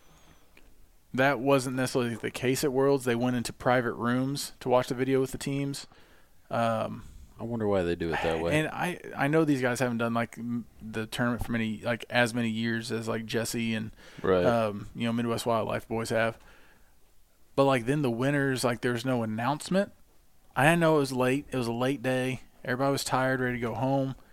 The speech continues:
Speaker 1: Not a lot of people stayed around to see who won twenty grand. Shocked me.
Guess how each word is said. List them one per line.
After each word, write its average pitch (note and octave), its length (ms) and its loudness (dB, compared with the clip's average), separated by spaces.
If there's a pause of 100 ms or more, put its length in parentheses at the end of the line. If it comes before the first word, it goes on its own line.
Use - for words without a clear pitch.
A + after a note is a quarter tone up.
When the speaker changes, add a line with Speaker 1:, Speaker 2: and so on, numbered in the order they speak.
(460)
Speaker 1:
Not A2+ 260 -2
a B2+ 40 -2
lot B2+ 120 -2
of - 40 -6
people - 340 -8
stayed C3+ 280 0
around B2 480 0
to B2 60 -8
see B2+ 200 -6
who B2 100 -4
won B2 280 0
twenty B2 240 -2
grand. C3 540 -2
Shocked - 580 2
me. C#3+ 260 -4